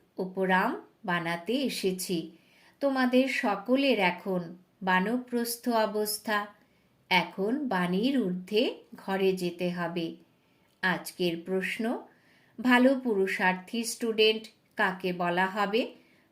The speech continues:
তাদের মুখ্য নিদর্শন শোনাও। উত্তর, ভালো পুরুষার্থী স্টুডেন্ট তারাই, যারা নিজের সঙ্গে কথা বলতে জানে, সূক্ষ্ম স্টাডি করে থাকে।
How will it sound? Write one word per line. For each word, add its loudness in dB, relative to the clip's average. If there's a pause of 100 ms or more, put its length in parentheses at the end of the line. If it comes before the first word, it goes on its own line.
তাদের 6 (440)
মুখ্য -2
নিদর্শন 0
শোনাও। -2 (680)
উত্তর, -2 (600)
ভালো 4
পুরুষার্থী 0
স্টুডেন্ট -2
তারাই, 0 (440)
যারা 2
নিজের 2
সঙ্গে -2
কথা -2
বলতে 0
জানে, 0 (380)
সূক্ষ্ম 0
স্টাডি 0
করে 0
থাকে। -2